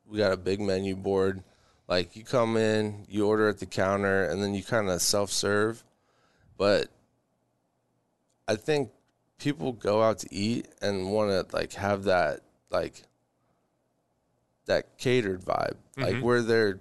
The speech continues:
Speaker 1: taken care of. And so, like,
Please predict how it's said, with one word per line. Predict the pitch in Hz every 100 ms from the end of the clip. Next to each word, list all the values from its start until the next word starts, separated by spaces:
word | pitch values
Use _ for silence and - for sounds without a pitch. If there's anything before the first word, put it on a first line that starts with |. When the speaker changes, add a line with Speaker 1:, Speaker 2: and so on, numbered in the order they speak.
| -
Speaker 1:
taken | 147 123 110
care | 95 92 92
of. | 90 87 90 _ _ _ _ _ -
And | 104 101
so, | - 110 101 92 87 - _ _ _ _ _ _ -
like, | 87